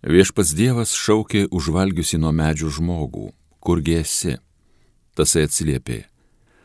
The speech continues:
„Aš išgirdau sode tavo žingsnius, išsigandau esąs nuogas ir pasislėpiau.“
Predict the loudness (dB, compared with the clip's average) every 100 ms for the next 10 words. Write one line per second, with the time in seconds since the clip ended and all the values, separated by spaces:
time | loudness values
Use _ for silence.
0 | _ 0 2 4 4 4 4 4 2 2
1 | 2 2 2 0 0 0 -2 -2 -2 -2
2 | -4 -4 0 0 2 2 2 0 -2 -2
3 | -2 -2 0 0 0 -2 -4 -6 -4 -6
4 | -4 -4 -4 -4 -8 -8 -12